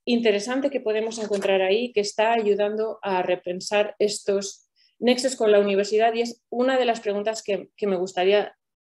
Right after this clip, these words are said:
a-, hablar hoy con los demás y aprender cómo estáis viendo, ¿no? Cómo fortal-, cómo fortalecer estos nexos de realizar investigaciones sobre el turismo en la academia y llevarlas al plano de lo político.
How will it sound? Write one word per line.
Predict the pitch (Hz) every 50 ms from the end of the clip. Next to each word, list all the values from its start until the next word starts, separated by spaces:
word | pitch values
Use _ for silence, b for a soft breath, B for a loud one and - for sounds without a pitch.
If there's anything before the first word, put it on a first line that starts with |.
| - -
a-, | - 185 180 - - 196
hablar | 185 185 208 214 220 220 214 - -
hoy | 208 220 226 226
con | 226 220 214
los | 208 208
demás | 208 202 208 226 240 240
y | 208
aprender | 190 202 196 185 185 190 202 208 208
cómo | - 202 196 196
estáis | 208 202 - 196 190 180 -
viendo, | 196 202 196 190 180
¿no? | 180 196 208 -
Cómo | - 220 233 233
fortal-, | 233 233 214 - - - 190 190 175 - - _ -
cómo | 233 233 240
fortalecer | 233 240 226 214 - 202 185 175 170 170 175 - - 202 220 240 - - _ _ _ b b b b b b b b -
estos | - 226 220 - 220 214 214 214
nexos | 202 208 208 - - 226 220 214 208 - _
de | - 180 208 208 202 202 196 196 b b b b b b b b b b _
realizar | - 202 208 202 196 190 190 190 202 202 - 220 220 220 220 220 - - _ -
investigaciones | 247 247 220 214 220 226 214 220 214 269 262 277 285 285
sobre | 262 226 220
el | 208 202
turismo | 214 214 233 240 247 233
en | 214
la | 202
academia | 196 202 196 226 294 285 262 240 233 240 254 - _ _ _ _ _ -
y | 240 233 233 226
llevarlas | 220 208 190 208 214 226 226 220 214 220 220 220
al | 202 185 -
plano | - - 185 190 185 180
de | 170 170
lo | 165 147
político. | - 160 165 180 180 - 180 - - - - -